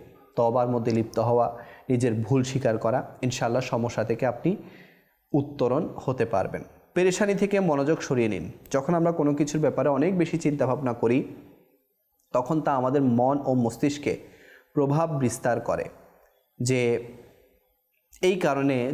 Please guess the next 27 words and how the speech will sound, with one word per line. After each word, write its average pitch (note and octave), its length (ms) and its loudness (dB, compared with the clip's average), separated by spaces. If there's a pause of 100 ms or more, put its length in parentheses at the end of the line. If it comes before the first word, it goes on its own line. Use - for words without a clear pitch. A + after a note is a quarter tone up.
যদি C#3+ 520 4
আপনি E3 360 2
আপনার D#3 220 -2
সমস্যা D#3 420 -2
এবং D#3 100 2
পেরেশানি E3 360 2
নিয়ে D#3+ 200 4
ভাবতে C3 320 0
থাকেন C3 340 -4 (560)
যে, C#3 140 0
"আমার D3 240 2
জীবনটাই C3+ 480 2
সমস্যাময়, C3 640 -4 (220)
সমস্যা E3+ 460 -2
যেন D3+ 180 2
আমাকে C#3 520 0 (460)
পিছুই E3+ 340 4
ছাড়ছে C#3 440 -4
না", A2 180 -2 (460)
তাহলে D#3 240 2
মানসিক C3+ 440 0
চাপ D3 220 0 (100)
আরও A#2+ 200 2
বেড়ে G#2+ 180 2
যাবে। G#2 280 -2
এ C3+ 80 0
কারণে D3 380 0